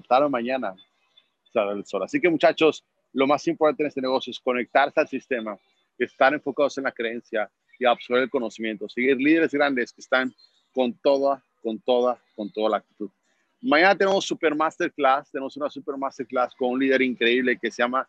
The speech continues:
Fernando Barocio, una de las personas más comprometidas, una persona que desayuna, come, cena este negocio, sumergida, es un auténtico profesional, es alguien que las personas que yo más admiro y respeto por el grado de compromiso que tiene.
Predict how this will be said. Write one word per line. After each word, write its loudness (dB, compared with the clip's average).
Fernando 4
Barocio, 0
una -8
de -8
las -18
personas -4
más -4
comprometidas, 0
una -2
persona -4
que -4
desayuna, -4
come, -2
cena 0
este -6
negocio, 0
sumergida, 2
es -2
un 2
auténtico 0
profesional, -2
es -6
alguien -2
que -16
las 2
personas -8
que -8
yo 0
más -2
admiro -6
y 0
respeto -2
por 4
el 4
grado 4
de -2
compromiso -8
que -10
tiene. -18